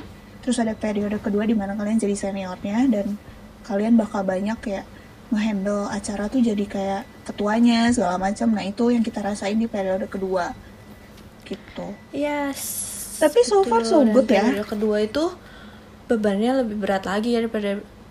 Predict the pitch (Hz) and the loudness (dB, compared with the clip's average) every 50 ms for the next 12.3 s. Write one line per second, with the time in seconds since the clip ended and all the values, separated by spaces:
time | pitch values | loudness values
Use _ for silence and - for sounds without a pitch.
0 | - - - - - - - - 208 208 208 202 202 202 196 208 - 185 190 202 | -20 -20 -20 -20 -20 -14 -10 -6 -4 -4 -2 -4 -4 -6 -8 -10 -8 -6 -4 -4
1 | 202 202 - - - - 233 202 196 202 202 - - 208 202 208 - 220 226 240 | -4 -6 -8 -14 -6 -4 -4 -2 -2 -6 -8 -10 -10 -10 -10 -6 -2 2 4 6
2 | 254 262 262 254 233 220 220 214 214 - - 220 220 220 240 254 262 247 254 277 | 6 6 6 4 2 2 2 2 0 -2 -2 0 2 2 4 4 4 2 2 2
3 | 269 254 254 269 269 254 233 202 196 202 208 208 208 214 208 208 202 196 202 202 | 2 2 2 4 4 6 6 6 4 2 2 0 0 -2 0 0 0 0 -2 -2
4 | 196 196 202 - 202 196 190 185 - - - - 233 202 190 190 - - - - | -4 -4 -4 -6 -6 -6 -8 -8 -10 -10 -10 -8 -6 -6 -6 -8 -10 -10 -12 -12
5 | - - - - - - - - - - - 214 185 160 - - - - - - | -14 -14 -16 -18 -18 -20 -20 -20 -16 -8 -6 -4 -4 -4 -6 -10 -14 -16 -18 -18
6 | - - - 285 269 - - - - - - - - 262 - - - - 247 240 | -16 -10 -10 -10 -10 -10 -14 -20 -20 -18 -16 -10 -8 -8 -8 -8 -2 2 4 6
7 | 240 240 247 262 277 277 - - - - - - - - 269 240 247 302 339 330 | 8 8 8 6 6 4 0 -8 -18 -18 -16 -14 -2 0 4 6 6 8 10 12
8 | 320 285 277 277 269 269 277 285 285 320 - - - - - - - - - - | 12 12 12 12 10 8 6 6 4 2 -2 -6 -10 -12 -18 -18 -14 -12 -10 -8
9 | - - - - - - - - - - - - - - - - - 262 277 302 | -10 -10 -12 -14 -16 -18 -20 -20 -20 -20 -18 -16 -16 -14 -10 2 6 8 8 10
10 | 294 330 294 277 320 349 - - - 320 339 277 254 269 269 262 - 262 254 254 | 10 8 8 8 8 4 2 0 0 4 6 8 8 8 8 8 8 6 8 8
11 | 254 247 247 247 247 254 269 269 285 269 262 - 269 247 247 254 226 - - - | 6 6 6 6 6 6 4 4 2 0 0 0 0 0 0 -2 -2 -4 -4 -6
12 | 208 202 202 202 226 247 | -4 -2 -2 -2 -2 -2